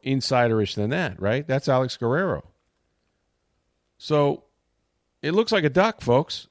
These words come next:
It looks like, okay, he's retiring, except the Bucks still haven't heard from him.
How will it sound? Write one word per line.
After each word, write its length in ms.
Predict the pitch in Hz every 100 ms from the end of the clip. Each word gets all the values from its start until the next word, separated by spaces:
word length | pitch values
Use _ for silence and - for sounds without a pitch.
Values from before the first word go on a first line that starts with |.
| _
It 80 | 135
looks 200 | 170 175
like, 120 | 156
okay, 340 | 175 190 165 160
he's 200 | 175 160
retiring, 520 | 160 180 214 101 - _
except 460 | 143 - 196 - _ _ _ _ _ -
the 80 | 156
Bucks 260 | 208 202
still 200 | - 226
haven't 260 | 208 190 180
heard 240 | 208 240
from 180 | - 143
him. 160 | 78